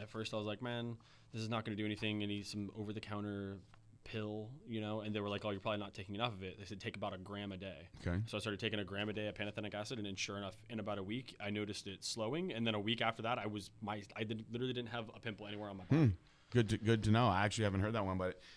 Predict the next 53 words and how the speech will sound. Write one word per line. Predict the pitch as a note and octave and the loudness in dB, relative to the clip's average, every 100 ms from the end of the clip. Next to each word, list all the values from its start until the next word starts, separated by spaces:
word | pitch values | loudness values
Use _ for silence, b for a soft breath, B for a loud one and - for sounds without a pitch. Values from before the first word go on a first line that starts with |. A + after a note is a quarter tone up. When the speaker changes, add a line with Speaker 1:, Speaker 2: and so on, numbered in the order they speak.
| B | B
Speaker 2:
that's | F2+ F2+ | 0 2
something | - G2 G2+ | 2 4 4
you | F2+ | 4
can | F#2+ | 2
just | F2 E2+ | 0 -2
order | F#2+ F#2 F2 | -2 -2 -2
really | E2+ E2+ | -2 -2
easily | F#2 F2 | -2 -2
on | D#2+ F2+ | 0 2
Amazon | F2+ E2+ F#2 E2+ | 4 4 6 6
and | F2 | 6
not | F2+ | 6
have | F2 | 4
to | E2+ | 4
worry | F2 | 4
about | E2+ | 2
going | F2+ F2 | 4 4
to | E2 | 4
a | |
doctor. | F2+ F#2+ E2+ D#2+ | 4 2 0 -2
So | - G2 | 2 4
Speaker 1:
Yeah, | A2 F2 | 4 4
Amazon, | A#2 A2+ A#2+ A#2 | 2 4 2 2
some | A#2 A2+ G2+ - | 2 0 0 -4
supplement | - A2+ A#2 - | -2 0 0 0
stores | A#2 A2 | 0 4
sell | A2+ A2+ A2+ | 6 6 4
Speaker 2:
Yep. | |
Speaker 1:
it, | A2+ | -2
stuff | - G#2+ | -4 -4
like | G#2 | 0
that. | A2+ A2+ | 2 2
So | B2 | 4
I, | A2+ | 2
it | A2+ B2 A2+ | 4 2 2
worked | C3+ F3 | 0 2
good | - D#3 | 2 0
for | - | 2
me, | C3+ C3+ F#3 | 2 4 4
and | B2 | 2
it's | A2 G#2 | 0 -2
worked | C3 E3+ | -6 -6
good | D#3 D#3 | -6 -6
for | - - | -6 -4
other | A2 F3+ F3 | -2 -2 -2
people | - A#2 A#2 A2 | -2 -4 -2 -2
that | G#2+ | 2
I've | G#2+ G2+ - | 0 0 -2
told | B2 A2 | -2 0
the | A#2+ | 0
same | B2 A#2 | 0 0
thing | A2+ B2 C3 | 0 -2 0
to, | F3+ G3 | -2 -2